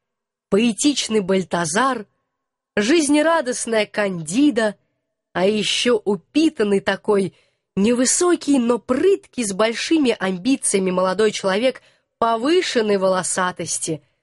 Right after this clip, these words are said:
М, назову-ка я его Цахис. Да,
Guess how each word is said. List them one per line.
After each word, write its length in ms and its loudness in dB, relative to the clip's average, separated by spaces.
М, 720 0
назову-ка 880 0
я 280 0
его 400 0
Цахис. 680 -4
Да, 320 0